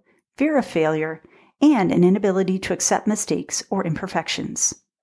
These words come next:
Another one is hiding. This can happen when a person is ashamed or embarrassed about showing their true self. They may try to cover up certain parts of their behavior, such as personality or appearance.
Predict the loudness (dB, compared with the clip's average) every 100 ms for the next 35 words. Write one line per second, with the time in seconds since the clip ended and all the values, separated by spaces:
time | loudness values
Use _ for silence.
0 | _ _ -20 _ _ _ 2 4 4 4
1 | 2 0 -2 -4 -4 -4 -6 -12 _ _
2 | _ _ _ -2 2 2 2 -2 -2 -2
3 | 0 2 2 2 -2 -2 0 2 2 0
4 | -2 0 0 0 0 2 2 2 -2 -2
5 | -2 0 0 0 2 4 4 2 -2 -6
6 | -4 -2 -2 -4 -8 -20 -20 -20 -20 -20
7 | _ _ 4 6 4 4 2 2 0 2
8 | 0 2 0 2 2 0 0 0 0 0
9 | -4 -2 0 0 -2 -2 -2 -2 -2 -4
10 | -4 -2 2 2 2 0 -2 -4 0 2
11 | 2 -2 -8